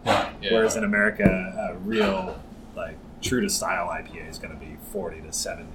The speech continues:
Speaker 3: I B Us.
Speaker 1: 'Cause, um, for me, the most bitter I P A we brew, uh, we actually measured it, and it's around forty-five.
Speaker 3: Yeah, sure.
Speaker 1: Yeah, and that is probably the most bitter,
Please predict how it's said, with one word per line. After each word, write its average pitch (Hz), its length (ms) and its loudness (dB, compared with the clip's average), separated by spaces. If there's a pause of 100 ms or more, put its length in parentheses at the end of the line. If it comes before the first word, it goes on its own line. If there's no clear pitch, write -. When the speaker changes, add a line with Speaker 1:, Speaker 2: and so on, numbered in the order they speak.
(120)
Speaker 3:
I - 60 -6
B - 40 -8 (360)
Us. - 220 -4
Speaker 1:
'Cause, 117 300 2
um, 110 300 10
for 101 460 8
me, 101 520 4
the 92 400 0
most 107 420 0 (300)
bitter 104 460 8 (160)
I 104 160 8
P 104 140 0
A 95 60 6
we 98 140 6
brew, 87 460 0
uh, 85 200 10
we 110 140 6
actually 110 320 8
measured 95 440 2
it, 73 240 -4
and 92 140 -4
it's - 180 -2
around 85 320 2 (220)
forty-five. 92 760 4 (140)
Speaker 3:
Yeah, - 140 -4 (140)
sure. - 180 -10 (140)
Speaker 1:
Yeah, - 220 -2 (140)
and 101 320 2
that 104 140 10
is 104 240 6
probably 101 680 8 (180)
the 95 80 0
most 92 520 0
bitter, 87 300 -6